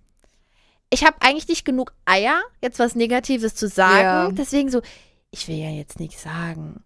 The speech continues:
Speaker 1: und das bleibt ja unter uns.
Speaker 2: Oh, das ist so schlimm, ey.
Speaker 1: Und dann so, aber sag mal, die Julia kannst du auch nicht leiden, oder? Schon richtig dumme Kuh. Wo ich mir so
Speaker 2: Äh,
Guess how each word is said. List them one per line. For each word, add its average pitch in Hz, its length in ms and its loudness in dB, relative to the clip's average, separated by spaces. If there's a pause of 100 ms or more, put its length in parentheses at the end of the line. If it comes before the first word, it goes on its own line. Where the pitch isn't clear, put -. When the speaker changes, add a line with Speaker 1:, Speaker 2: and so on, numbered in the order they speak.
(140)
Speaker 1:
und 165 100 -8
das 151 120 -4
bleibt 175 280 -4
ja 170 80 -8
unter 156 320 -12
uns. 165 360 -4
Speaker 2:
Oh, 190 120 2
das 165 300 -2 (100)
ist - 140 -20
so 170 100 -16
schlimm, 175 300 -16
ey. 185 180 -16 (360)
Speaker 1:
Und 202 320 4
dann 196 260 4
so, 196 300 0 (680)
aber 180 440 2
sag 180 260 -4
mal, 170 220 -10 (320)
die - 60 -10
Julia 165 300 -2
kannst 190 280 -4
du 190 40 2
auch 190 120 2
nicht 175 200 -4
leiden, 156 340 -6
oder? 190 260 2 (420)
Schon 196 120 4
richtig 202 280 0
dumme 214 260 4
Kuh. 196 360 2 (340)
Wo 247 80 8
ich 269 120 8
mir 254 40 -6 (880)
so 523 60 -6 (960)
Speaker 2:
Äh, - 180 -16